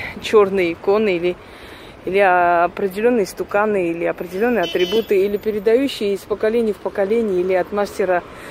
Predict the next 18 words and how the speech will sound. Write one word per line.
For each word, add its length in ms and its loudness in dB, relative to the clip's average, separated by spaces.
к 40 -8
ученику 580 -2
вещи, 560 0
они 560 6
приводят 540 2
людей. 400 2
Тебе 140 2
нужно 300 2
что-то? 440 -4
Иди 200 -4
проси. 460 -2
Поставь 340 0
свечу, 420 -2
попроси 500 0
у 60 -6
черной 460 2
иконы 520 0
денежной. 600 0